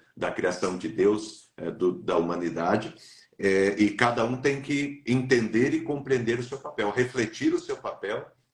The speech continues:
compreender o seu papel e aplicar o seu papel na vida.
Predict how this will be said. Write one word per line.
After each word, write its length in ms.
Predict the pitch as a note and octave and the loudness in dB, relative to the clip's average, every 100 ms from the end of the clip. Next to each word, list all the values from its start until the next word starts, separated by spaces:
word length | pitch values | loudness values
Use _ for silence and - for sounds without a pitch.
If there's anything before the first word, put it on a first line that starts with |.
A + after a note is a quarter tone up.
| - | -4
compreender 580 | A2+ A2+ G2+ F#2 B2+ | -4 0 -2 0 0
o 40 | D#3 | 0
seu 160 | - | -6
papel 340 | B2 - A2 B2 | -8 -4 -2 -2
e 60 | |
aplicar 460 | B2+ C3 A2 A#2 A2 | -4 -4 -4 -2 -4
o 40 | |
seu 180 | C3 B2 | -6 -8
papel 360 | A#2 G#2 G2 G2 | -10 -8 -8 -8
na 140 | A#2+ | -8
vida. 360 | C3+ G2 - | -10 -10 -12